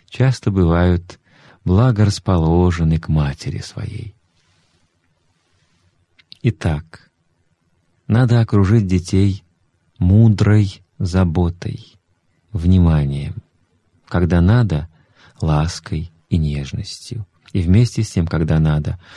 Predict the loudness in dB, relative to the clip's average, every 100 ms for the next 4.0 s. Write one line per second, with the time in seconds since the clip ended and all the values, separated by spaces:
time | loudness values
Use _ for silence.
0 | -6 -2 -2 -2 -2 0 0 -2 -2 0
1 | 0 0 -4 -4 -6 -6 -8 -8 -8 -10
2 | -12 -12 -10 -10 -14 _ _ _ _ _
3 | _ _ _ -2 0 2 2 0 -4 -18